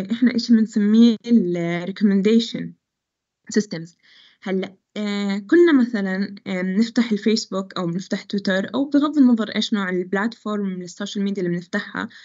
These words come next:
سواء سوشيال ميديا أو بلاتفورم عادية مثلًا مثل نتفليكس أو هيك. مثلًا أنا بحضر فيديو أو بحضر أو بحكي عن إعلان معين أو ببحث عن إعلان معين، بعدين direct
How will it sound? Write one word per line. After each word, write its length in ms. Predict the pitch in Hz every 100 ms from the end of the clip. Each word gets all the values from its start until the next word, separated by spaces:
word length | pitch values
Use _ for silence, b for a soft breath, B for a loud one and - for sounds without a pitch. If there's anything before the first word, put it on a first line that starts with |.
| B
سواء 160 | - 208
سوشيال 340 | 226 220 214 202
ميديا 260 | 196 185
أو 80 | 175
بلاتفورم 540 | 175 180 185 202 180 170
عادية 340 | 160 180 175
مثلًا 300 | 165 - 160
مثل 320 | 156 165 170
نتفليكس 500 | 175 170 - 170 -
أو 160 | 185 170
هيك. 300 | 170 170 175 196 B B B B B _ 220
مثلًا 320 | 233 214 214 B B _ _ 277
أنا 100 | 294
بحضر 420 | 294 320 262 247
فيديو 480 | 220 196 165 180 233 _ _ -
أو 140 | 202 190
بحضر 800 | 190 226 233 208 202 196 185 180 _ - _ -
أو 80 | 208
بحكي 400 | 190 240 - 196
عن 220 | 180 175
إعلان 440 | 175 165 175 170 170
معين 540 | 160 170 165 165 156
أو 160 | 180 175
ببحث 500 | 185 208 196 170 -
عن 120 | 170 170
إعلان 380 | 170 175 175 170
معين، 500 | 170 175 170 175 175
بعدين 480 | 165 170 208 233
direct 440 | 226 214 254 254